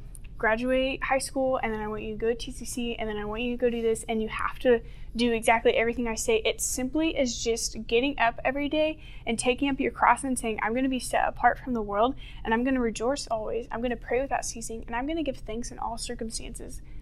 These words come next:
That is simply God's will for your life, and that is such a simple thing, yet, especially as college students and young adults, we overcomplicate that to no end. Um, trust me, I've been there. I get it.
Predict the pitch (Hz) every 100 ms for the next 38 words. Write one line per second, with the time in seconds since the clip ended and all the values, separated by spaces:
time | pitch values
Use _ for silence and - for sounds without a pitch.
0 | - - - - - 208 285 311 - 240
1 | 233 277 254 180 214 226 226 214 - 220
2 | 214 202 220 - 240 240 - - 285 254
3 | 226 - 254 269 262 226 240 277 - -
4 | - - 240 226 - - - - - -
5 | - - 233 - 262 - 302 269 - 294
6 | 285 - 233 220 - 233 240 233 240 226
7 | - 240 - 220 240 254 247 - 240 247
8 | - - 117 - 254 - - - - -
9 | - - - - 269 277 220 233 220 220
10 | 196 226 - - - - 220 202 220 -
11 | - - 240 - 240 220 - 226 214 196
12 | - 208 214 208 -